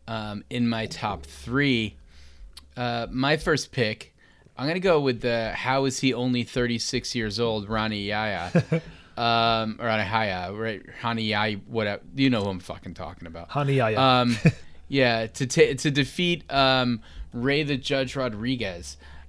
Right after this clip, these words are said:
Speaker 1: um, out of Brazilian Top Team Texas. I mean, I got, I got the feeling that Ray Rodriguez is one of those guys. I can't remember if his fight with Brian Kelleher was last minute.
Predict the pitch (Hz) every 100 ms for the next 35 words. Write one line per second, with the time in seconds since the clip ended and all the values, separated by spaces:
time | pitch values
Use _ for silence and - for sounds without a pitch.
0 | - 135 135 135 135 131 113 - - -
1 | 117 113 117 113 120 113 - 117 107 120
2 | 98 - 117 - 98 92 - - - -
3 | - 165 170 175 165 156 202 220 - 165
4 | 226 240 185 - - 151 156 127 117 110
5 | 110 123 131 127 120 113 - - 139 139
6 | 139 131 123 131 123 113 120 127 120 -
7 | 127 123 120 135 214 208 202 185 170 147
8 | - 147 135 131 135 123 139 123 127 131
9 | 120 113 113 123 113 - 113 113 123 120